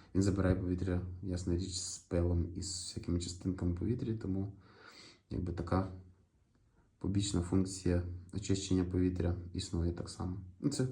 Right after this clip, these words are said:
не повноцінний очищувач повітря, але це вже так само дуже круто. Е, ось я вже розпакував, така коробка, звичайно.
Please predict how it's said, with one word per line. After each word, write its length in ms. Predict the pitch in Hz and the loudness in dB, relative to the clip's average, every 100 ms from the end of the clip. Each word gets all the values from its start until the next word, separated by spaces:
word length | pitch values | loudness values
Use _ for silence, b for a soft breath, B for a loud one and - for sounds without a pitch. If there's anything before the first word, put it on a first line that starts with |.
| B B B B B | B B B B B
не 100 | 110 | 4
повноцінний 580 | 107 104 101 131 147 139 | 8 6 6 4 4 2
очищувач 440 | - 131 - 127 | 0 -2 0 0
повітря, 440 | - 127 131 - 113 | 0 -2 -2 -4 -2
але 180 | 104 104 | 2 0
це 140 | - | 0
вже 180 | 104 98 98 - | 0 0 -2 -8
так 140 | - - | -8 -2
само 220 | 95 95 | 0 2
дуже 220 | 95 - | 2 0
круто. 380 | - 87 85 110 - _ b b b b b b b b b b _ - | -2 -4 -4 -6 -10 _ b b b b b b b b b b _ -6
Е, 380 | 90 92 92 95 - | -2 -2 -4 -8 -8
ось 180 | 127 - | -8 -4
я 60 | 107 | -2
вже 120 | 104 | 0
розпакував, 580 | 110 - - - 139 147 | 0 -4 -4 0 2 2
така 160 | - | 0
коробка, 500 | - - 156 170 - | -2 2 2 2 0
звичайно. 480 | 135 147 151 147 151 | 0 0 4 4 4